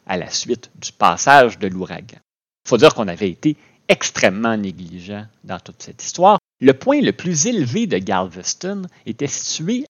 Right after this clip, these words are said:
moins de trois mètres au-dessus du niveau de la mer. Le golfe du Mexique est régulièrement traversé par des cyclones, mais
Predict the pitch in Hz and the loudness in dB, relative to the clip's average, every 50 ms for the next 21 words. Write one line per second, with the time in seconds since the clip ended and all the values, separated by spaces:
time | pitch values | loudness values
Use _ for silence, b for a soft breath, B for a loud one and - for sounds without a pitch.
0 | _ - 131 139 156 175 208 247 277 262 185 120 104 92 - - - - 156 185 | _ -6 -2 2 4 4 4 4 4 0 -2 -2 -2 -4 -4 -6 -6 2 6 8
1 | 190 196 160 110 98 107 113 120 120 113 113 - - - - _ - 127 113 110 | 8 8 8 6 4 2 2 2 2 0 -4 -8 -14 -14 -8 _ -4 -2 -2 -4
2 | - - - 104 135 113 98 98 104 110 - 170 190 160 110 107 92 82 82 82 | -4 -2 -2 -2 -2 -2 -4 -6 -6 -4 0 2 2 2 2 0 -2 -2 -4 -8
3 | 82 80 - - - - _ _ _ _ _ 131 151 147 127 135 120 110 - - | -16 -20 -20 -20 -20 -20 _ _ _ _ _ 6 6 6 8 6 4 4 0 -6
4 | 110 107 95 - - - 131 123 120 - 90 87 87 - 123 139 139 123 113 123 | -8 -8 -8 -8 -8 -8 -8 -8 -10 -14 -12 -10 -6 -2 0 0 0 0 0 0
5 | 123 113 110 113 98 95 95 101 107 113 113 104 95 - - 98 95 92 95 87 | 0 4 6 6 6 6 4 0 -2 -2 -2 -2 -2 -4 -4 -4 -4 -4 -6 -8
6 | - - - - 107 - - 80 78 - - - - - - - - - 151 160 | -10 -12 -10 -10 -10 -10 -10 -14 -16 -16 -20 -8 -4 -2 -2 -2 -2 0 2 2
7 | 202 254 294 254 165 151 b b b b b b b b 143 165 208 254 311 | 2 2 0 -4 -10 -14 b b b b b b b b 0 4 6 6 6